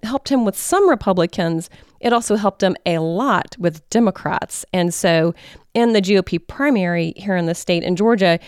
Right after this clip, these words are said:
you don't register by party, obviously. So you can, anybody can vote in either primary. So we saw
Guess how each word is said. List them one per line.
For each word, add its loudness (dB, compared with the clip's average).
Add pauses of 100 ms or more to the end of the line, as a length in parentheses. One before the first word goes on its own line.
(200)
you 0
don't 2 (440)
register 0
by -2 (100)
party, -4 (140)
obviously. -8
So -4
you -2
can, -4
anybody 4
can -6
vote 2
in -2
either 2
primary. -2 (380)
So 2
we 0
saw 0